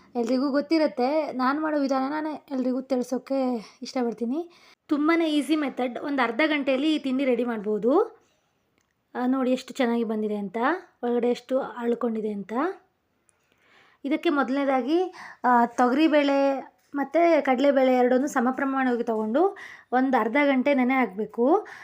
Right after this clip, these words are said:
ಬರೀ ತೊಗರಿಬೇಳೆ ಆದರೂ ತೊಗೋಬೋದು ಅಥವಾ ಮಿಕ್ಸ್ ಬೇಕಾದರೂ ಮಾಡ್ಕೋಬೋದು. ನಾನು ತೊಗರಿಬೇಳೆ ಅರ್ಧ ಕಪ್ ಮತ್ತು, ಆ, ಕಡಲೆಬೇಳೆ ಅರ್ಧ ಕಪ್ ಎರಡೂ ಸಮ ಪ್ರಮಾಣದಲ್ಲಿ ತಗೊಂಡು ನೆನೆಸಿ ಇಟ್ಕೊಂಡಿದ್ದೆ.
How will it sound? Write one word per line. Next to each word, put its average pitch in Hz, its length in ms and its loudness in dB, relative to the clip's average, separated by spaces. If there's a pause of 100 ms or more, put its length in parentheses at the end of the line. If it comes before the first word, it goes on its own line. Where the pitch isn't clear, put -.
(180)
ಬರೀ 277 200 6
ತೊಗರಿಬೇಳೆ 294 540 4
ಆದರೂ 302 240 2
ತೊಗೋಬೋದು 226 580 2
ಅಥವಾ 359 460 4
ಮಿಕ್ಸ್ 285 340 -2
ಬೇಕಾದರೂ 254 320 2
ಮಾಡ್ಕೋಬೋದು. 233 500 -2
ನಾನು 285 560 -2
ತೊಗರಿಬೇಳೆ 269 480 0
ಅರ್ಧ 240 240 0 (260)
ಕಪ್ 247 420 -8
ಮತ್ತು, 294 520 4 (420)
ಆ, 247 400 0 (280)
ಕಡಲೆಬೇಳೆ 269 460 2
ಅರ್ಧ 240 260 2
ಕಪ್ 254 280 -2
ಎರಡೂ 262 480 4
ಸಮ 262 320 -2
ಪ್ರಮಾಣದಲ್ಲಿ 254 400 2
ತಗೊಂಡು 247 340 0
ನೆನೆಸಿ 254 280 0
ಇಟ್ಕೊಂಡಿದ್ದೆ. 226 880 -4